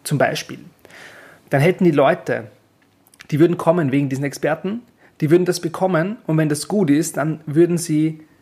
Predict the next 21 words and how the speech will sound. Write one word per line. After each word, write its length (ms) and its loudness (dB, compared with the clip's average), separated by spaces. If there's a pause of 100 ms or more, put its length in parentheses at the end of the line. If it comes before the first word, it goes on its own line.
(120)
wären 160 -2
sie 80 -4
zumindest 460 -2
bereiter, 800 0 (760)
den 420 2 (520)
Kongress 360 -2
zu 140 -10
buchen. 400 -6 (880)
Aber 140 2
es 80 0
ist 80 0
immer 300 4 (100)
ganz 380 0
wichtig, 360 -4
im 80 0
Hinterkopf 420 2
zu 160 -8
haben, 360 0
mit 200 -2
welcher 300 2
Erwartungshaltung 1080 0